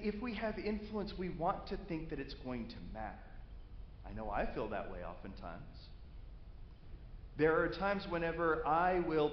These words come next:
preach something up here, and then I pause and I see maybe the very next day somebody who had been in the congregation doing the exact opposite of what was the point of the sermon. And I'm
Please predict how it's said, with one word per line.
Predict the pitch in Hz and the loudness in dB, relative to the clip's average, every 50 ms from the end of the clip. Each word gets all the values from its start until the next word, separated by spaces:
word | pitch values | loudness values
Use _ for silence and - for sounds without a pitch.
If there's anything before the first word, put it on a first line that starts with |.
| - - | 2 -2
preach | - 185 185 180 - - - | -4 -4 -4 -4 -6 -6 -2
something | - 165 156 156 - - 156 147 139 - | 0 0 0 0 0 0 0 0 2 2
up | 135 139 - - - | 2 2 0 -2 -4
here, | - 240 233 202 180 165 156 - - - - - - - | -2 2 2 4 6 6 4 2 0 -4 -8 -6 0 4
and | 175 180 170 180 | 4 4 4 4
then | 190 180 175 | 4 4 4
I | 175 170 170 | 4 4 4
pause | 170 170 - - 262 254 247 214 180 165 156 151 156 - - | 4 2 0 2 4 6 6 8 8 8 6 4 2 0 0
and | 165 160 160 | 2 2 2
I | 160 160 160 156 160 - - - | 4 4 4 2 2 -2 -6 -6
see | 208 208 214 208 190 185 185 185 - - - - - - - - - - - | -2 -2 0 0 0 0 -2 -4 -6 -8 -12 -12 -14 -14 -14 -14 -12 -6 -2
maybe | - 151 170 165 185 180 | 0 0 2 2 0 0
the | 156 160 | 0 0
very | 151 - 156 156 160 160 156 | 2 2 2 2 2 2 2
next | 151 147 147 147 - - - | 2 2 0 -2 -4 -4 -2
day | 147 147 143 135 123 120 113 123 | 2 4 4 4 4 4 2 0
somebody | - 139 135 135 139 135 135 131 | 0 0 2 2 0 0 0 0
who | 123 135 131 | 0 0 2
had | 127 120 - | 0 2 2
been | - 131 131 131 | 0 0 2 2
in | 131 | 0
the | 127 | 0
congregation | 120 - - 135 131 127 123 120 135 139 143 131 - 131 123 120 120 120 - - - - | -2 0 0 2 2 2 2 2 2 2 2 0 0 -2 -2 -2 -4 -6 -8 -10 -8 -4
doing | - 220 240 240 | -2 0 2 4
the | 240 247 | 2 2
exact | 196 196 247 233 240 - | 4 4 4 4 6 8
opposite | 233 196 190 - - 185 - - - 160 131 123 | 8 10 10 8 4 0 0 2 4 4 4 4
of | 135 135 | 4 2
what | 143 147 - - | 2 2 4 2
was | 139 135 - | 0 0 0
the | - | -2
point | 139 - - 185 165 156 156 151 | -2 2 4 4 6 6 6 4
of | 139 131 - - | 2 2 0 -2
the | 120 - - | -6 -4 0
sermon. | 143 135 131 120 110 101 95 | 2 2 2 2 0 0 0
And | 101 113 123 | 0 2 2
I'm | 120 123 123 | 2 2 0